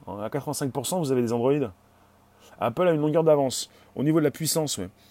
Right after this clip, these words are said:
Le troisième objectif, ça arriverait à un grand angle.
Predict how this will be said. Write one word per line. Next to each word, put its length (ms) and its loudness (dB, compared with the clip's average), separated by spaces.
Le 100 -4
troisième 260 0
objectif, 480 0
ça 140 0
arriverait 480 2
à 100 -8
un 200 -2
grand 260 -2
angle. 320 -4